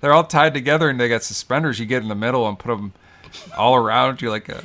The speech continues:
<laughs> like a grass skirt and get into the water. It immediately pulls you down to your death. It's so heavy. No, um, that's not, we've, we've tested this. That's not gonna happen. They're, they float.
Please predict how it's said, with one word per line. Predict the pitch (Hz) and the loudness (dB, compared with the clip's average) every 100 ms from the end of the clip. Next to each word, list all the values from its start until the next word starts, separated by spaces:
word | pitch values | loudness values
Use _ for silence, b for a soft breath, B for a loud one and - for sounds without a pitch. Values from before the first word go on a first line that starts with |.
| 190 | -14
<laughs> | - | -8
like | - - - - - - - - - | -6 -8 -14 -16 -18 -20 -20 -12 -2
a | 143 | -2
grass | 110 131 139 - | 2 4 4 4
skirt | - 156 147 131 - B B B | 0 4 4 2 -6 B B B
and | 123 | 0
get | 147 | 0
into | 139 | 2
the | 123 | 6
water. | 131 131 | 6 6
It | 117 110 | 2 -2
immediately | - 135 151 147 120 | -8 0 2 2 0
pulls | - 143 131 | -2 -2 -2
you | 117 | -2
down | 101 120 123 | 0 2 0
to | - | -4
your | 104 | -6
death. | 92 110 101 - _ _ | -2 -2 -2 -6 _ _
It's | - | -10
so | - 107 117 | -6 0 0
heavy. | 104 107 107 - | 2 0 -2 -8
No, | 82 85 - - | -12 -14 -14 -10
um, | 104 | -8
that's | 104 104 | -6 -6
not, | 104 95 85 - | -4 -6 -6 -12
we've, | 107 107 95 | -8 -8 -8
we've | 110 92 | -10 -8
tested | 87 80 - 71 | -10 -10 -14 -20
this. | 85 - - - - | -20 -16 -16 -16 -8
That's | 110 101 | -6 -6
not | 95 82 | -8 -10
gonna | 85 | -12
happen. | 87 90 - 87 | -12 -14 -14 -12
They're, | 104 - | -12 -10
they | 110 | -12
float. | - 87 85 | -12 -14 -16